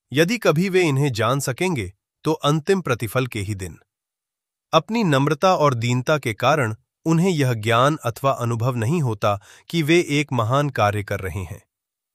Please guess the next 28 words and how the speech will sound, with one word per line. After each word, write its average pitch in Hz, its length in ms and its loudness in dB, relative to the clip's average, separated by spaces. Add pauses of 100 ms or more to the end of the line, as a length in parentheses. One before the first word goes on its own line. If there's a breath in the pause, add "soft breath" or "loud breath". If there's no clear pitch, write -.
(440)
वे 180 160 6
अपने 208 280 2
कार्यों 151 440 2
की 170 160 -6
सफलता 131 500 -2
की 143 160 -4
चिंता 117 400 -2
में 117 180 -2
भी 120 140 -2
परेशान 110 500 -2
नहीं 104 260 -4
होते। 92 420 -10 (760)
उन्हें 175 260 4
तो 226 140 0
चुपचाप 165 580 0 (140)
ईश्वर 156 400 -2
के 156 160 -2
कर्म 156 320 2
सच्चाई 127 500 -2
से 127 160 -4
करते 110 340 -4
हुए 107 340 -4 (260)
आगे 135 320 2
बढ़ 110 180 0
चलना 101 340 -4
ही 143 200 -2
आता 95 240 -6
है। 90 220 -14